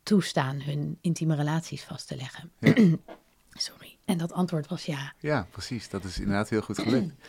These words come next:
Speaker 1: <clears throat>
Speaker 2: Nee, wat, ik, ik vraag het omdat we het gesprek begonnen met het idee dat je, er, er is een variant van de werkelijkheid te zien in jouw foto's, maar het is,
Speaker 1: Ja.
Speaker 2: het is, het, het ligt er net naast. Eh,
Speaker 1: Ja.
Speaker 2: zoals een film dat misschien ook zou kunnen doen.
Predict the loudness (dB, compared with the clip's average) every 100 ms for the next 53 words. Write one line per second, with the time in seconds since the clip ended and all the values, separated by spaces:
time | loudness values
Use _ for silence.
0 | -20 -18 -4 4 6 6 2 -2 -8 -8
1 | 0 0 0 -4 0 2 2 0 -2 -2
2 | -10 -10 -4 -4 -4 -4 -2 0 -2 -4
3 | -4 0 2 2 0 -4 -6 -8 _ -20
4 | _ _ _ _ -4 -4 -2 -4 -4 -4
5 | 0 2 4 4 2 -2 0 4 2 2
6 | -4 -4 -4 -4 -4 -2 -2 -2 0 0
7 | 0 -2 -2 -4 -4 2 2 2 -2 -6
8 | -6 -8 -6 -4 -4 -4 -2 -2 -2 -4
9 | -4 -6 -12 -20 _ _ _ _ _ -4
10 | 0 0 0 0 -2 -4 -8 -12 -2 0
11 | 0 -2 0 0 0 -4 -4 -2 -2 -4
12 | -6 -4 -6 -6 -10